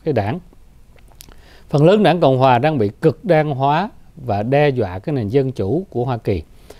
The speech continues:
Ông Mc-, ờ, Mullen nói với hãng thông tấn Reuters như vậy. Đảng cần phải quay trở lại với chân lý, lý trí và lý tưởng sáng lập, hoặc rõ ràng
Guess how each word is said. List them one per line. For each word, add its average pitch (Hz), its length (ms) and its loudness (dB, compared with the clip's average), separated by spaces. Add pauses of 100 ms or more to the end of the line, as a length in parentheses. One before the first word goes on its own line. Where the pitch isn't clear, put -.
(120)
Ông 143 180 0
Mc-, - 320 -6
ờ, 104 320 -4
Mullen 127 580 2
nói 131 240 0
với 156 140 -2
hãng 110 200 -4
thông 123 160 -8
tấn 143 160 -4
Reuters 127 380 0
như 117 140 0
vậy. 120 180 4 (540)
Đảng 165 200 0
cần 143 220 2
phải - 140 -4
quay 170 280 2
trở 156 140 0
lại 107 300 0
với 175 220 0 (960)
chân 165 280 2
lý, 180 280 0
lý 196 280 0
trí 202 440 -4
và 110 120 -4
lý 139 160 -2
tưởng 170 280 -4
sáng 220 340 -6
lập, 95 280 0
hoặc 95 180 -6
rõ 113 160 -2
ràng 110 240 -4